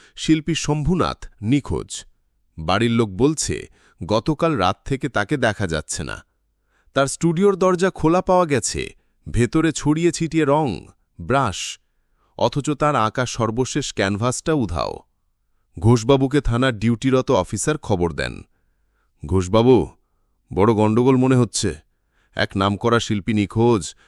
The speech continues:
সঙ্গে তার শেষ আঁকা ছবিটাও।" ঘোষবাবু তখন থানার ভেতরে চা খাচ্ছিলেন। গম্ভীর চোখে জানালার বাইরে তাকিয়ে বললেন, "শিল্পী হারিয়ে গেলে তা নিছক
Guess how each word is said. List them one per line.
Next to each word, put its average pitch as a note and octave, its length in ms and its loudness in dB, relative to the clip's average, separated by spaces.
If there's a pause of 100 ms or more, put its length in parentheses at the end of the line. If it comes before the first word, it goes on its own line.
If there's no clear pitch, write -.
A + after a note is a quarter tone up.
সঙ্গে G#2 320 0
তার A2+ 160 0
শেষ A#2 360 -2
আঁকা A2+ 180 -2
ছবিটাও।" A#2+ 560 2 (880)
ঘোষবাবু C#3+ 480 0
তখন E3 300 -2
থানার C3 320 -2
ভেতরে C3 320 -2
চা F#2 220 -4
খাচ্ছিলেন। A1+ 640 -8 (680)
গম্ভীর D#3 480 2
চোখে E3+ 300 0
জানালার C3 400 2
বাইরে G#2+ 340 2
তাকিয়ে G#2 380 -2
বললেন, F#2+ 440 0 (800)
"শিল্পী D#3+ 460 -2
হারিয়ে F#2+ 440 2
গেলে B2+ 220 2
তা G2 160 0
নিছক F#2+ 440 0